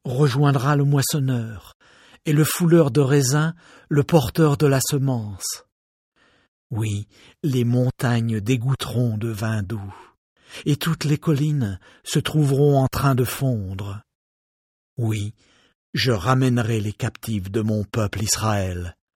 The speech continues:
et vraiment, ils rebâtiront les villes désolées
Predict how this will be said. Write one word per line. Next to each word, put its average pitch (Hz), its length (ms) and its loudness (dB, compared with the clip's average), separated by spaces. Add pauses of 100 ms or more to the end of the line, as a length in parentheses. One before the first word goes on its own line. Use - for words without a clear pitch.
(380)
et 135 100 -2
vraiment, 131 480 2 (440)
ils 120 140 0
rebâtiront 139 760 2
les 120 160 2
villes 117 260 -2
désolées 123 540 0